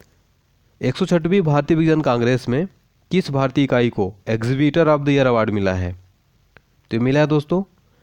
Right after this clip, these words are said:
रक्षा अनुसंधान और विकास संगठन। ठीक है, देखिए दोस्तों, मोदी जी पंजाब के जालंधर में तीन जनवरी को एक सौ छठवीं भारतीय विज्ञान कांग्रेस का उद्घाटन किया है। और भारतीय विज्ञान कांग्रेस का आयोजन दोस्तों तीन से सात जनवरी तक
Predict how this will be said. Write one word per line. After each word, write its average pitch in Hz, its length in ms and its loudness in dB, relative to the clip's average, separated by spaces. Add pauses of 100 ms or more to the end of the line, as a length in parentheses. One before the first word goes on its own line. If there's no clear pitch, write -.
(420)
रक्षा 120 380 -2
अनुसंधान 135 460 0
और 139 100 0
विकास 117 360 -2
संगठन। 101 480 -4 (360)
ठीक 120 180 -8
है, 98 140 -6 (1120)
देखिए 123 240 -2
दोस्तों, 165 340 -2 (200)
मोदी 120 280 0
जी 139 200 -2 (160)
पंजाब 123 380 0
के 139 80 0
जालंधर 120 360 0
में 131 120 -2
तीन 127 200 -2
जनवरी 120 320 -2
को 151 180 -4 (600)
एक 117 140 -4
सौ 147 100 -2
छठवीं 143 300 0
भारतीय 127 320 -2
विज्ञान 127 260 -2
कांग्रेस 120 300 -2
का 156 80 -2
उद्घाटन 110 320 -2
किया 92 240 -2
है। 92 180 -6 (540)
और 104 100 -4
भारतीय 120 300 0
विज्ञान 143 240 0
कांग्रेस 127 360 -2
का 135 100 0
आयोजन 135 160 0
दोस्तों 147 280 -2
तीन 143 200 0
से 143 120 -2
सात 131 260 -2
जनवरी 123 340 -2
तक 143 180 0